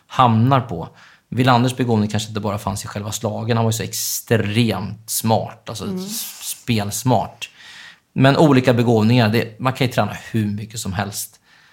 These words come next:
Speaker 1: Det var någon som frågade Thomas Johansson nyligen så här, liksom, "Drömmer du om att din son ska bli lika bra som du som vann en Grand Slam?" Jo, men liksom, vi har, vi har ju inte ens en spelare i topp hundra än.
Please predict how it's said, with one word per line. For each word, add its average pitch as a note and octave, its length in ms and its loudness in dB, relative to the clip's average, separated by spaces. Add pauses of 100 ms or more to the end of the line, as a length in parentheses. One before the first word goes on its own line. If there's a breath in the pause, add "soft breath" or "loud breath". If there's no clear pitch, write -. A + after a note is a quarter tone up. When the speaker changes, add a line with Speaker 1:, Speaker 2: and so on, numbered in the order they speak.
(220 soft breath)
Speaker 1:
Det - 220 -8
var B2+ 100 0
någon B2 140 2
som A2+ 140 -4
frågade G#2+ 280 -4
Thomas A2 300 -4
Johansson G#2 440 -4
nyligen G#2+ 360 -4
så A2 120 -4
här, G2+ 80 -2
liksom, F#2+ 540 -6 (280)
"Drömmer A#2+ 440 2
du B2+ 60 4
om A2 100 2
att A2 60 2
din G#2 120 0
son B2 280 2
ska A2+ 120 -6
bli G2+ 80 -4
lika G#2+ 160 -8
bra A2 120 -8
som A2 160 -8
du A2 180 -4
som A2 120 -8
vann G#2+ 140 -6
en A2 80 -8
Grand A2+ 180 -6
Slam?" A2+ 300 0
Jo, A#2+ 240 4
men A2+ 260 4 (680 loud breath)
liksom, A2+ 280 -2
vi B2 80 2
har, A#2 140 2
vi A#2+ 140 2
har B2 120 6
ju B2 60 6
inte A#2 160 0
ens A2+ 180 2
en A2+ 60 2
spelare A2+ 280 2
i - 20 2
topp A2+ 160 -2
hundra B2 460 6
än. G2 160 -4